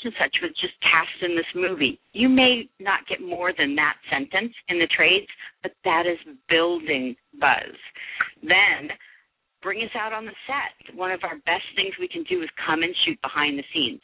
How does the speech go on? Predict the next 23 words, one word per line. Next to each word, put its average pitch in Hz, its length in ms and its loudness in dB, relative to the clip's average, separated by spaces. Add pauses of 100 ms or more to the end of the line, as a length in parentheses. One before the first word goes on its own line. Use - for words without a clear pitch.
Number 160 280 2
one, 143 260 0
we 170 140 2
get 226 160 2
more 160 140 0
familiar 127 400 2
with 117 100 -4
your 113 120 -4
project. - 600 0 (520)
Secondly, 185 640 0
we 165 300 -4
have 185 380 -4 (180)
footage 180 380 0 (160)
and 160 200 -2
interviews 185 680 -2
that 156 100 0
we 165 240 2
can 147 320 0 (920)
service 220 420 4 (480)
to - 80 2
all 185 160 4
the 226 80 0
media 208 240 2